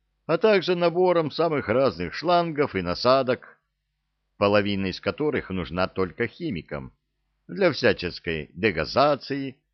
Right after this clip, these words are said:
дезактивации и дезинфекции. В общем, для промывки всего, что в этом может нуждаться. Впрочем, в сложной военной жизни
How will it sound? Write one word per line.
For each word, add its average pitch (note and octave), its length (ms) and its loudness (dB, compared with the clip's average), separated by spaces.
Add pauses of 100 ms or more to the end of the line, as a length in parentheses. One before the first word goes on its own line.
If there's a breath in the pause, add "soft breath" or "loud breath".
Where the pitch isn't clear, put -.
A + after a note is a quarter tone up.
(120)
дезактивации D3 1040 0
и D3 400 -8
дезинфекции. E2+ 1040 -8 (840)
В D3+ 120 0
общем, D#3+ 500 4
для G#2+ 140 2
промывки G#2 600 -2
всего, F2 560 -4 (380)
что A#2 380 4
в G2+ 180 -2
этом E3 420 2
может A#2 560 -2
нуждаться. E2+ 800 -6 (920)
Впрочем, F#3+ 760 0
в - 60 -16
сложной C#3 520 0
военной A#2+ 480 0
жизни G2 680 -6